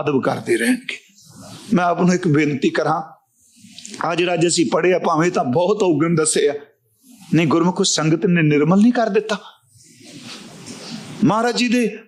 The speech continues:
ਇਹ ਸ਼ਬਦ ਮੈਂ ਫਿਰ ਬੇਨਤੀ ਕਰਾਂਗਾ ਕਿ ਉਹ ਇਨਸਾਨ ਸੱਚ ਏਵੇ ਨਿਰਮਲੰ ਸਾਧ ਸੰਗੈ, ਜਿਹੜਾ ਬੰਦਾ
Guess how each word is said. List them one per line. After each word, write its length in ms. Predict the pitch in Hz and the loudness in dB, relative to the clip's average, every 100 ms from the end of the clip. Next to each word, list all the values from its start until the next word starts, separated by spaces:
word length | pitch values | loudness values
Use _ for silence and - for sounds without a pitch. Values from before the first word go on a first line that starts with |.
| - | -6
ਇਹ 180 | 262 262 | -2 0
ਸ਼ਬਦ 280 | - 196 196 | 0 0 2
ਮੈਂ 160 | 190 | 2
ਫਿਰ 240 | - 214 226 | 2 0 2
ਬੇਨਤੀ 380 | 180 175 175 | 2 2 0
ਕਰਾਂਗਾ 560 | 165 170 175 208 226 226 - - 214 | 0 0 2 2 0 -4 -14 -8 -2
ਕਿ 120 | 226 - | 0 2
ਉਹ 260 | 247 254 262 | 2 2 2
ਇਨਸਾਨ 760 | 202 190 196 190 240 233 - - | 0 0 0 0 2 2 0 -6
ਸੱਚ 440 | - - 220 254 202 | -4 -2 0 0 2
ਏਵੇ 320 | 214 208 196 | 2 4 4
ਨਿਰਮਲੰ 680 | 165 175 214 226 254 240 120 - - _ _ - - - - - - - - - - | 4 4 4 4 4 2 2 -4 -20 _ _ -20 -20 -20 -20 -20 -20 -20 -20 -12 -6
ਸਾਧ 600 | - - - 185 254 262 | -4 -2 0 0 2 2
ਸੰਗੈ, 720 | - 262 240 247 214 - - _ _ _ _ _ - - - - - - | 2 4 4 4 0 -4 -14 _ _ _ _ _ -20 -20 -20 -20 -4 0
ਜਿਹੜਾ 280 | 247 247 | 2 2
ਬੰਦਾ 340 | 214 208 208 | 2 2 2